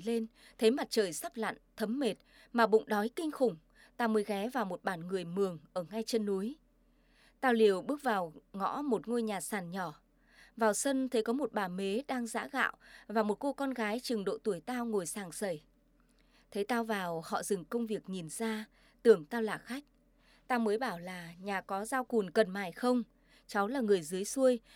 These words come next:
làm nghề mài dao thuê. Nhà bác có tiền thì đưa, không thì cho cháu xin bữa cơm cũng được.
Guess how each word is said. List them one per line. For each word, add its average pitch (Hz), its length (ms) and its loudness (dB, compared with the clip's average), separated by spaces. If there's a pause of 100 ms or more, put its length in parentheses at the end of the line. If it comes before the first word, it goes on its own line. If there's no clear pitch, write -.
(120)
làm 220 220 2
nghề 202 160 4
mài 190 240 0
dao 247 200 -2
thuê. 254 340 4 (880)
Nhà 208 120 2
bác - 240 -2
có 214 100 2
tiền 214 260 4
thì 180 140 -10
đưa, 233 300 2 (240)
không 269 220 2
thì 233 220 -2
cho 254 120 -6
cháu 214 220 -4
xin 262 220 -4
bữa 233 140 -2
cơm 262 280 0
cũng 277 200 -2
được. 220 220 2